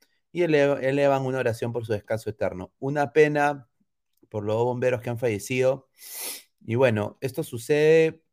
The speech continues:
eh, yo me siento un poco, me, cuando escuché la noticia no lo podía creer, porque, porque yo he estado, o sea, yo he estado ahí, muchachos, yo he estado ahí, eh, partiendo desde ese aeropuerto acá a Tampa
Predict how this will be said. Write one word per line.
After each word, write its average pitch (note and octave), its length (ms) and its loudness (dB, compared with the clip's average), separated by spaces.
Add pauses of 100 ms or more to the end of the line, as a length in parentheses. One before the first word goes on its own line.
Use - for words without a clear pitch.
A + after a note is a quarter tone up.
(120)
eh, G#2+ 520 -4
yo C3+ 120 -4
me D#3+ 140 -4
siento E3 260 -4
un D3+ 60 -6
poco, D#3+ 520 2
me, A#2 220 -4
cuando A#2 220 -4
escuché A#2 260 -4
la F3 120 0
noticia D3+ 500 0
no C#3 100 -2
lo C3+ 100 0
podía A#2+ 280 0
creer, B2 440 2 (460)
porque, - 320 -10 (100)
porque A2 320 -2
yo B2 100 2
he - 20 6
estado, C3+ 400 4
o A2 680 4 (440)
sea, - 140 -14
yo A2+ 60 -6
he - 20 -6
estado D#3 280 0
ahí, E3 280 4
muchachos, G#2+ 460 -2
yo G2+ 60 -10
he - 20 -6
estado D3 280 0
ahí, D#3+ 400 2 (520)
eh, G2+ 300 -10
partiendo D3 920 4
desde A2+ 220 2
ese D3 160 -2
aeropuerto C#3+ 840 2
acá F#2+ 180 -4
a A#2+ 80 -8
Tampa B2 420 0